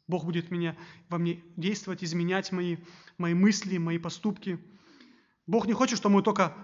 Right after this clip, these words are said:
как по-немецки, Lippenbekenntnis, да, делали, то просто устами что-то исповедовали: «Бог, я тебя так сильно люблю», там, а ничего не делали, то для Бога это ничего. Бог хочет, чтобы мы поступали по Божьей любви, практически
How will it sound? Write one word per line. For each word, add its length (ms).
как 240
по-немецки, 420
Lippenbekenntnis, 840
да, 100
делали, 300
то 120
просто 280
устами 400
что-то 200
исповедовали: 600
«Бог, 200
я 60
тебя 120
так 120
сильно 260
люблю», 480
там, 220
а 100
ничего 340
не 80
делали, 460
то 100
для 100
Бога 220
это 120
ничего. 380
Бог 80
хочет, 180
чтобы 180
мы 220
поступали 580
по 120
Божьей 300
любви, 280
практически 680